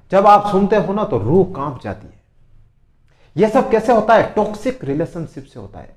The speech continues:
आपका रिलेशनशिप अगर जहरीला बन गया है, तो उस रिलेशनशिप को तुरंत खत्म कर देना, वरना आपके साथ में भी आफताब और श्रद्धा वाली घटना घट सकती है। श्रद्धा के पैंतीस टुकड़े किए, तो हो सकता है कि आपके साथ में भी ऐसा हो सकता है, अगर आपका रिलेशनशिप टॉक्सिक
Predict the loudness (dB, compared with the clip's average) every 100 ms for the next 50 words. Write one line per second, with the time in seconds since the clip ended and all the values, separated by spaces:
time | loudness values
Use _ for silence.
0 | -12 -6 -6 -6 -8 -6 -6 -8 -10 -16
1 | -14 -10 -10 -4 2 4 6 4 4 4
2 | 6 6 6 4 2 -2 -12 -20 _ 4
3 | 6 6 6 6 4 2 0 0 0 0
4 | 4 4 6 4 2 4 4 4 4 4
5 | 4 4 4 2 2 4 4 4 2 -2
6 | 0 2 2 2 0 0 0 0 0 -4
7 | 0 2 2 0 -12 -14 -14 -12 -10 -8
8 | -6 -6 -6 -8 -10 -14 -14 -14 -12 -14
9 | -16 -20 _ -20 _ _ _ _ _ _
10 | _ _ _ _ _ _ _ _ _ _
11 | _ _ -2 4 6 6 6 6 6 4
12 | 2 2 6 6 6 6 6 6 6 4
13 | 4 4 4 6 6 6 4 0 0 4
14 | 4 4 6 8 8 6 4 2 2 4
15 | 6 6 4 6 6 6 4 2 2 2
16 | 2 0 -6 -8 -10 -6 -6 -6 -8 -10